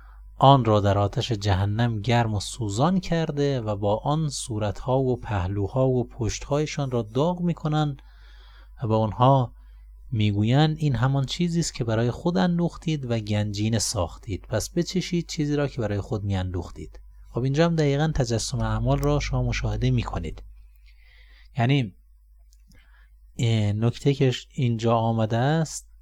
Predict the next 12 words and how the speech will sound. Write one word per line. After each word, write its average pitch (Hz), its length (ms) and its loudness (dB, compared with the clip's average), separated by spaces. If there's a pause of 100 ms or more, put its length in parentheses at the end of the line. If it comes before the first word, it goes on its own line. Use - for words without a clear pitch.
(160)
که 110 380 -2 (580)
کاملاً 113 800 0 (1160)
به 110 120 4
این 120 240 2
رفتار 107 600 2
اشاره 110 400 -2
دارد، 127 680 -2 (100)
تجسم 113 480 -4
اعمال 113 460 2
هست - 380 -4
دیگه، 95 360 -4 (1000)
اه، 107 400 0